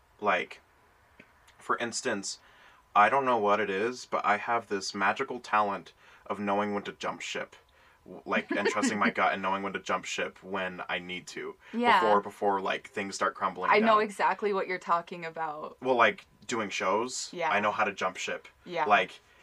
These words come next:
Speaker 1: and
Speaker 2: Work,
Speaker 1: Mm-hmm.
Speaker 2: previous
Speaker 1: Well,
Speaker 2: employment.
Speaker 1: previous employment, like, I, I, I feel it in my gut. I'm like, "I gotta leave right now."
Speaker 2: Yeah.
Speaker 1: And then the minute I leave,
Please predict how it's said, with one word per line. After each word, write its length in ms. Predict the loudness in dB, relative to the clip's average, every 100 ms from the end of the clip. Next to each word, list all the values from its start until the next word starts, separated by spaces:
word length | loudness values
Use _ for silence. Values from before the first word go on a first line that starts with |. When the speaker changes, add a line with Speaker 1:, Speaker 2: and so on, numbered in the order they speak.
| -2
Speaker 1:
and 580 | 2 4 2 -2 -6 0
Speaker 2:
Work, 460 | 2 2 0 -6 -20 _
Speaker 1:
Mm-hmm. 160 | -8 -6
Speaker 2:
previous 340 | -2 -2 -2
Speaker 1:
Well, 80 | -6
Speaker 2:
employment. 520 | -10 -8 -2 -2 0
Speaker 1:
previous 300 | 0 0 -2
employment, 480 | -2 0 4 4 4
like, 180 | 0 0
I, 240 | 2 2 0
I, 300 | -2 -4 -6 _ _
I 140 | -8 -6
feel 260 | -2 0
it 60 | 0
in 60 | 0
my 140 | -2
gut. 340 | 2 4 4
I'm 80 | 2
like, 160 | -4 -4
"I 100 | -2
gotta 220 | 0 0 -2
leave 280 | -6 -4
right 220 | -2 -2 0
now." 300 | 2 2 0
Speaker 2:
Yeah. 260 | -2 -4 -2
Speaker 1:
And 120 | 0
then 240 | 0 0 -4
the 80 | -4
minute 260 | -2 0
I 120 | 2 4
leave, 500 | 4 2 2 -2